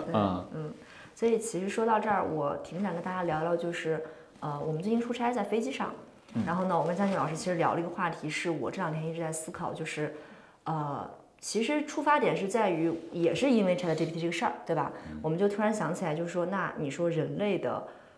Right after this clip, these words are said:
Speaker 1: 工作状态，就比如说类似于像chat G P T这种方式，就是无尽的卷，或者说你拼命地去向上，也不能说向上爬吧，就是你拼命地在一个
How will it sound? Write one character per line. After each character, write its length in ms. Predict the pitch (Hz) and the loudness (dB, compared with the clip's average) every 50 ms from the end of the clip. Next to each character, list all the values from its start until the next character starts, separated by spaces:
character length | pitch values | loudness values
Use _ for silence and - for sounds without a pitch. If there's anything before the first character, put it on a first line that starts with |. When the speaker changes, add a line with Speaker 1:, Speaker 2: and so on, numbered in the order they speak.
| - - | -4 2
Speaker 1:
工 160 | - 226 240 | 4 6 6
作 100 | 254 240 | 8 6
状 240 | 247 254 262 240 190 | 6 4 2 2 0
态， 240 | 175 - 165 - - - - - - | -2 -6 -8 -10 -10 -12 -16 -10 -6
就 100 | 185 185 | -4 -4
比 100 | 185 151 | -2 -2
如 120 | 139 147 | -2 -2
说 360 | 147 - 180 175 175 175 180 175 - - - - - - - - - - | 0 0 0 0 0 0 -4 -6 -10 -14 -16 -18 -20 -20 -20 -14 2 8
类 180 | 233 240 226 | 10 12 12
似 260 | - - - - 202 | 10 8 6 2 4
于 220 | 175 156 151 147 151 | 4 4 4 2 2
像 300 | - - 190 175 165 165 | 2 2 2 2 0 0
chat 180 | - 185 185 | -2 -2 -2
G 140 | 175 190 185 | 2 2 2
P 80 | 180 185 | 2 2
T 40 | 175 | 0
这 60 | 180 | 0
种 80 | 165 156 | 0 0
方 220 | - 175 175 180 | 0 0 0 0
式， 160 | 175 185 170 156 - | -2 -2 -2 -2 -2
就 120 | - 185 180 | 0 0 0
是 0 | |
无 160 | 160 160 165 | 0 0 0
尽 120 | 190 220 | 2 2
的 80 | 208 - | 0 0
卷， 240 | - - - 139 - - - - - - - - - - | -2 -2 -4 -4 -4 -6 -10 -14 -18 -20 -20 -20 -20 -6
或 140 | - - 180 | 0 0 2
者 100 | 156 147 | 2 2
说 180 | - 180 175 | 2 0 0
你 200 | 170 165 156 143 | 0 2 0 0
拼 200 | 127 - - 202 196 | -2 -2 0 0 2
命 160 | 202 202 196 | 2 2 2
地 100 | 170 147 | 0 0
去 380 | 135 - - - - 156 156 147 | -2 -2 -4 -4 -2 -2 -2 0
向 200 | 151 - 202 180 | 0 0 -2 0
上， 300 | 165 190 180 170 151 135 - - - - - - - _ _ - - - - - - - - | 0 0 0 0 -2 -2 -4 -8 -12 -16 -20 -20 -20 _ _ -20 -20 -20 -20 -20 -20 -10 -4
也 100 | - 151 | -2 -2
不 100 | 151 196 208 | 0 2 2
能 100 | 214 214 | 2 2
说 120 | 226 214 | 2 0
向 180 | 208 - 226 220 | 2 2 2 2
上 160 | 220 214 196 | 2 0 -2
爬 240 | - - - - 139 | -2 -2 -2 -2 0
吧， 80 | 165 175 | 0 0
就 80 | 185 | 0
是 100 | 185 196 | 0 0
你 140 | 190 165 151 | 0 -2 -2
拼 160 | - - 220 | 0 2 4
命 100 | 233 233 | 4 4
地 80 | 208 190 | 4 4
在 180 | - 214 196 | 2 2 2
一 140 | 175 156 147 151 | 2 2 0 0
个 300 | - 185 175 165 - | 2 4 4 4 2